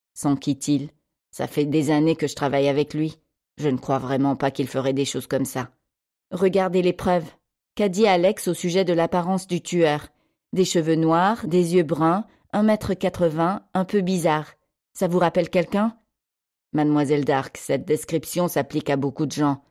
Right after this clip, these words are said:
Bon sang, la moitié de mon effectif de police pourrait être le tueur si on va par là. Non, il y a plus. Vous vous souvenez qu'il connaissait les tueurs en série que j'ai mentionnés ? Il connaissait même le plus obscur d'entre eux.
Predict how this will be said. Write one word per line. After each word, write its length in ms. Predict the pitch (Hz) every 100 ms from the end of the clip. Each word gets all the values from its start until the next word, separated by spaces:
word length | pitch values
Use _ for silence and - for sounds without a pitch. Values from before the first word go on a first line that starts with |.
| _ _ _ _ _ _
Bon 120 | - 135
sang, 220 | - 143
la 140 | 117
moitié 320 | 135 143 -
de 100 | 151
mon 200 | 143 143
effectif 440 | 147 143 139 - 131
de 80 | 151
police 380 | 151 156 147
pourrait 260 | - 143 139
être 200 | 135 151
le 140 | 139
tueur 340 | 139 139 139 143
si 160 | -
on 80 | 139
va 140 | 135 139
par 220 | 139 135
là. 220 | 143 139 _ _ _ _ _ -
Non, 280 | 190 185 160
il 140 | - 185
y 80 |
a 60 | 185
plus. 480 | 180 190 190 - - _ _ _ -
Vous 120 | 196
vous 80 | 180
souvenez 380 | 180 185 208 233
qu'il 180 | 190
connaissait 420 | - 175 170 - 185
les 140 | 170
tueurs 340 | - 180 175
en 80 | 170
série 380 | 160 170 165 196
que 100 | 170
j'ai 140 | 151
mentionnés ? 580 | 156 156 - 165 185 220 _ _ _ _ -
Il 140 | 190
connaissait 420 | 180 196 185 180 170
même 260 | 185 202
le 120 | 185
plus 240 | - 185 170
obscur 400 | 180 - 202 185
d'entre 360 | 160 151 -
eux. 80 | 156